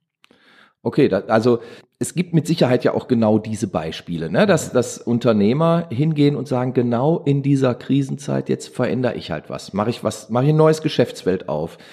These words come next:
Speaker 1: Ich investiere in andere Maßnahmen, ich investiere,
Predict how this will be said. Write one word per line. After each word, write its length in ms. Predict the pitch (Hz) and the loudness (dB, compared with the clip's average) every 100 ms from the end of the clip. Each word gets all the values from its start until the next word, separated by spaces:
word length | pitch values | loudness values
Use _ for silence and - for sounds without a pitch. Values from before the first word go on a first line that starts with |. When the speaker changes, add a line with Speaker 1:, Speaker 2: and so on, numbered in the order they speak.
| - _ | -20 _
Speaker 1:
Ich 100 | 110 | -4
investiere 600 | 113 135 131 - 156 139 120 | 0 2 0 2 4 4 4
in 100 | - | 2
andere 340 | 117 113 113 | 0 0 0
Maßnahmen, 640 | 104 95 101 - 87 82 | 0 0 -2 -6 -8 -6
ich 120 | 87 95 | -8 -6
investiere, 680 | 104 101 - 123 117 117 | -4 -4 0 2 4 2